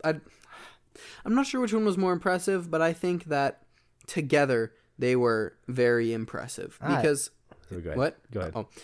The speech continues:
Speaker 1: Um, because I think that, uh,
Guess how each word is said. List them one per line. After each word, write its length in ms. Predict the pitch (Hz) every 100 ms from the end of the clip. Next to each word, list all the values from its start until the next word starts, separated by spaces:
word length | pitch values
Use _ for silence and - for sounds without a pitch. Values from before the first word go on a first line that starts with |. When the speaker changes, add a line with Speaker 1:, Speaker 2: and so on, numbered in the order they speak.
| - -
Speaker 1:
Um, 520 | 143 143 143 143 127 - _ _ _
because 440 | 147 143 160 147 135
I 100 | 156
think 280 | 151 185 170
that, 300 | 165 151 -
uh, 300 | 147 139 135